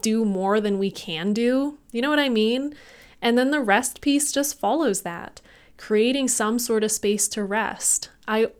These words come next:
always get women that ask, "Cassandra, but I have a job. Like, I can't just take two weeks off of my job.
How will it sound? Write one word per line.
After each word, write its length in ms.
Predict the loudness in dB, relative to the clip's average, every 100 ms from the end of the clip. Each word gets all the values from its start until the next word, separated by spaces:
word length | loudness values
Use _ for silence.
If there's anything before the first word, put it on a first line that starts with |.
| -6
always 420 | 2 4 4 2
get 200 | 2 0
women 420 | 0 0 0 0 0
that 180 | 2
ask, 580 | 2 2 0 -4 -6 -12
"Cassandra, 580 | -10 -4 0 2 2 2
but 200 | 0 -2
I 60 | -2
have 160 | -4
a 40 | -2
job. 480 | 0 2 2 0
Like, 240 | -2 -4 -6
I 60 |
can't 260 | -8 -8 -6
just 180 | -6 -6
take 200 | -8 -6
two 140 | -6
weeks 200 | -6 -4
off 280 | -4 -6 -8
of 100 | -8
my 140 | -6 -2
job. 420 | 0 0 -2